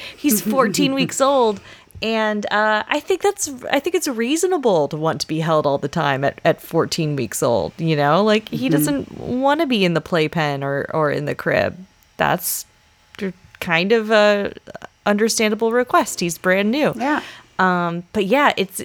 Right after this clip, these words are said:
Speaker 1: like, like, okay, I'm, like, at the moment, you know, like, I'm, at the moment I'm doing the stay-at-home mom thing, and it's like, I can really only do the mom part of it. Like, I'm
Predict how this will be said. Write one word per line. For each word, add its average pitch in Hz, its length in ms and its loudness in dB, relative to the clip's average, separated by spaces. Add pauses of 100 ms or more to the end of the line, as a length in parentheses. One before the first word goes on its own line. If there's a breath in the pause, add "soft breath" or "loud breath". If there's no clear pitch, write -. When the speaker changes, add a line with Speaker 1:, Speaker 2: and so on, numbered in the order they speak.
(160)
Speaker 1:
like, 180 360 -2 (680)
like, 185 240 -2
okay, 170 520 2
I'm, 170 160 0
like, 160 320 -4 (140)
at 170 180 -2
the 175 80 -2
moment, 170 600 0
you 165 120 -2
know, 160 180 0
like, 156 180 -2
I'm, 139 280 -6 (840)
at 196 120 -4
the 196 80 2
moment 180 320 0
I'm 175 120 0
doing 165 260 -2
the 151 80 -4
stay-at-home 160 520 -2
mom 160 280 -2
thing, 180 440 0 (360 loud breath)
and 185 160 0
it's 185 200 0
like, 175 440 0 (160)
I 190 100 -8
can 233 180 0
really 269 220 2
only 262 160 2
do 247 140 0
the 240 80 0
mom 254 300 4
part 170 220 2
of 143 100 -2
it. - 220 -4
Like, 156 280 -2
I'm 165 260 0